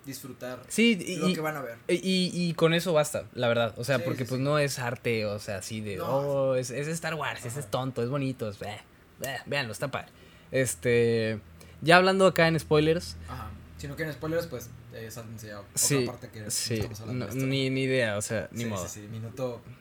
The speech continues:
Speaker 1: X.
Speaker 2: La verdad. A mí, desde el momento en el que veo que sale mucho la princesa Leia, yo ya dije, "Ah, uno". Porque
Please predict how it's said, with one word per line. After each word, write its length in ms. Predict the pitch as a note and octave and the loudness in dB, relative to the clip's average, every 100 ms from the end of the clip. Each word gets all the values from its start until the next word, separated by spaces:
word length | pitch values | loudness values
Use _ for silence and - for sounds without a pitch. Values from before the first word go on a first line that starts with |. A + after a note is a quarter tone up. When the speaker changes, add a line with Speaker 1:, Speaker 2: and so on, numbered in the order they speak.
| - | -16
Speaker 1:
X. 340 | A2+ - - | -16 -14 -10
Speaker 2:
La 80 | A2+ B2+ | -4 -2
verdad. 300 | A#2+ G2 - - - - - - - - - - - - - - - - | -2 -4 -10 -16 -20 -20 -20 -20 -20 -20 -20 -20 -20 -20 -20 -20 -20 0
A 120 | D#3+ | 6
mí, 120 | F3+ A#3 | 8 8
desde 160 | G#3+ | 8
el 40 | F#3+ | 6
momento 320 | D3 D#3+ F#3 | 6 4 2
en 60 | E3+ | 2
el 40 | |
que 120 | C#3+ | 4
veo 160 | C3+ C#3+ | 4 4
que 100 | C3+ | 2
sale 220 | C#3 C3+ | 2 4
mucho 260 | C#3 C3 C#3 | 2 2 0
la 80 | |
princesa 400 | A#2+ A2+ B2+ B2 | 0 -2 -2 0
Leia, 380 | A#2+ B2+ D3 D3+ | 2 2 2 2
yo 220 | - A#2 A#2 | 0 2 2
ya 160 | A2+ | 2
dije, 520 | A2 A2+ - A#2 A2+ G#2+ - - - | 0 -2 -2 0 0 -4 -12 -12 -6
"Ah, 140 | A2 - - - - - - - - - - - - - | -6 -8 -12 -14 -14 -14 -16 -16 -16 -16 -16 -16 -12 -2
uno". 280 | D3 A2 E2+ - - - - - | 0 0 -6 -14 -20 -20 -20 -8
Porque 480 | D3+ C#3 D3 C#3+ - | -2 0 2 2 2